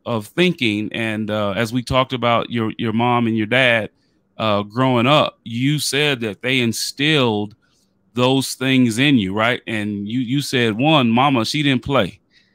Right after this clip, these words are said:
She, she did not play, you know, and, uh, wanted you to be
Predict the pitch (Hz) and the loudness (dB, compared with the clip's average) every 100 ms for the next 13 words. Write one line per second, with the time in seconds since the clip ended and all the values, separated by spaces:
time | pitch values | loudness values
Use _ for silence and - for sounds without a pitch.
0 | _ _ - - 147 143 107 143 131 113 | _ _ -8 0 2 2 2 0 2 4
1 | 127 123 - 143 113 85 - - 110 110 | 4 2 0 2 2 0 -10 -4 0 0
2 | 110 113 _ _ - 120 113 113 104 110 | -2 -6 _ _ -4 0 2 2 2 2
3 | 104 101 82 113 127 156 165 131 135 131 | 2 0 0 0 4 4 4 2 0 0
4 | - 117 107 131 123 117 113 | 0 -4 2 4 4 2 -4